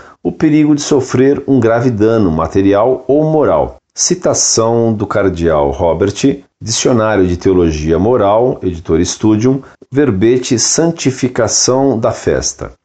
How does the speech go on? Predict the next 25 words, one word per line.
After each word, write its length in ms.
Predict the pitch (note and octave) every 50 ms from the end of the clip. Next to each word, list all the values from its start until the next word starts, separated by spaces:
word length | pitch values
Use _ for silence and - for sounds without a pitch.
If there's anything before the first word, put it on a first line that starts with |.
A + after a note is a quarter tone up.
| _ -
E 100 | F#3 F#3
ainda 260 | F3 D#3 D#3 D#3+ E3
novamente, 760 | D#3+ D#3+ D#3 D#3 D#3 C#3+ C3 B2+ A2+ F2+ E2 - - - B1+ C2 - - _ _ -
todo 240 | D3 C#3 B2 A#2
motivo 640 | A#2 A#2 A#2+ A#2+ A#2+ - - D3 D#3 C#3+ A2+ F#2 F2+
medianamente 1000 | F2 F2+ F#2+ A2 A#2 A2+ A#2 A#2 A#2+ A#2+ A#2 A2+ G2+ G2 F#2 F2+ F2 E2+ - -
grave 480 | F#2+ F#2+ F#2 F#2 F2+ F#2+ G2+ G#2 B2+ C#3+ C#3 D#3
escusa 520 | D#3 - - - - C#3 C#3 C#3+ C#3 D3
da 100 | C#3+ C#3
obrigação 600 | C3+ C3+ C#3 C3+ C3 B2+ A2+ - - - B2 B2+
de 100 | B2 C3
ouvir 280 | B2+ B2 B2+ C3+ B2 A2
missa, 540 | A2 A2 A2 G2 - - - - C2+ C#2 -
como 320 | - - - D#3+ E3 D#3+ D#3
que 140 | D#3+ - D3+
se 180 | - - D3+
daria 480 | D3 D#3 D#3 C#3+ A2+ A#2 B2 C3 C3 C3
no 140 | B2+ A#2+ A#2+
caso 560 | - - - A2+ A2 A2+ A2+ A2+ A#2 A#2 A2+
de 160 | G#2 G#2+ G2+
que 260 | - - - G2 F2
a 60 | D#2+
assistência 640 | D#2 D#2 - - - - - D#2 D2 D2 - - A2
à 20 |
missa 500 | G#2+ G2 F#2+ G2 G#2+ - - C3+ C3 C3